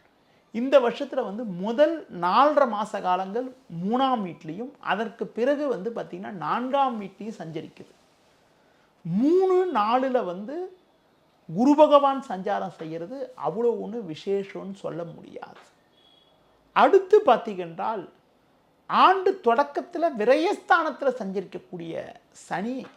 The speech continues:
மார்ச் இருபத்தொன்பதுக்கு பிறகு ஏற்படக்கூடிய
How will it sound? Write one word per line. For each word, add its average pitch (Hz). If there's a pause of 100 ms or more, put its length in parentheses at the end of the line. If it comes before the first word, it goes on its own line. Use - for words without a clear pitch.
(2000)
மார்ச் 262
இருபத்தொன்பதுக்கு 240
பிறகு 214
ஏற்படக்கூடிய 175